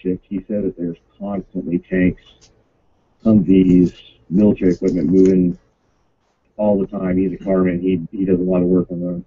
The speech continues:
on the actual train cars. So they're constantly moving from, through Texas, getting shipped here and there. So I, I really, I don't wanna put anybody down by saying, "Oh, your, your thoughts are wrong," but it is a constant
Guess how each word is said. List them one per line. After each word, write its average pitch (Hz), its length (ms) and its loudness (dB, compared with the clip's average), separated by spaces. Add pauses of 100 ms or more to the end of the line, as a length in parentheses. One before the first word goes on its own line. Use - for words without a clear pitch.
on 92 100 -2
the 92 100 -2
actual - 200 -12
train 196 260 -4
cars. 92 240 -6 (840)
So 98 480 4 (160)
they're 113 260 4
constantly 104 500 -2
moving 104 320 -2
from, - 200 -6 (360)
through 208 180 0
Texas, 98 460 -2 (100)
getting 95 380 -2 (400)
shipped - 300 -6
here 98 200 -2
and 92 100 2
there. 87 280 -2 (100)
So 90 340 -2 (560)
I, - 240 -16
I 98 120 -4 (400)
really, 104 520 -2 (800)
I 101 60 -4
don't 104 140 0
wanna 101 160 -2
put 104 180 -6
anybody 92 280 0
down 92 260 -2
by 87 220 -4
saying, 92 180 -4
"Oh, 90 200 0
your, 85 340 -2
your 87 180 -4
thoughts 92 320 -6
are 87 40 -2
wrong," 90 460 0
but 90 240 -2 (460)
it 95 100 4
is 87 140 2
a 80 60 -6
constant - 520 -6